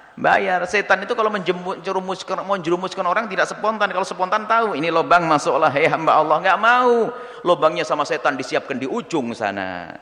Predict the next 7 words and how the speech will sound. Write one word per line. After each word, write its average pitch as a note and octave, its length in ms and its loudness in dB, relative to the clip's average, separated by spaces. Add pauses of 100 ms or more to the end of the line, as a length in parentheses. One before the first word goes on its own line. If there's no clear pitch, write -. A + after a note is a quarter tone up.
(340)
Suruh C4 640 -2
kredit. G#2 1300 -4
Kredit D3 320 0
apa? G3 280 2 (520)
Kredit G#2+ 320 -8
mobil, F#2 800 -6
kredit G#2 400 -8